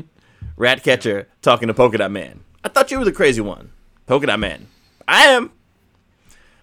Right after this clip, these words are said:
Speaker 2: Uh, Amanda Waller. "Any questions?" King Shark. "Hand." Amanda Waller. "Yes, that is your hand. Very good."
Speaker 1: <laughs>
Speaker 2: You hating on King Shark
Speaker 1: Uh,
Speaker 2: Boy.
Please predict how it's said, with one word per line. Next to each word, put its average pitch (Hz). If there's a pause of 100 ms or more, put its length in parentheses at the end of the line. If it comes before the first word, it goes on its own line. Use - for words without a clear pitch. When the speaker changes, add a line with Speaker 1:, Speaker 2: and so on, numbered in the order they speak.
(120)
Speaker 2:
Uh, 98 (300)
Amanda 156
Waller. 135 (340)
"Any 131
questions?" - (260)
King 196
Shark. - (340)
"Hand." 220 (280)
Amanda 170
Waller. 123 (360)
"Yes, 104
that 104
is 104
your 117
hand. 90 (260)
Very 107
good." -
Speaker 1:
<laughs> -
Speaker 2:
You 196
hating 190
on 135
King 135
Shark 135
Speaker 1:
Uh, 131
Speaker 2:
Boy. 95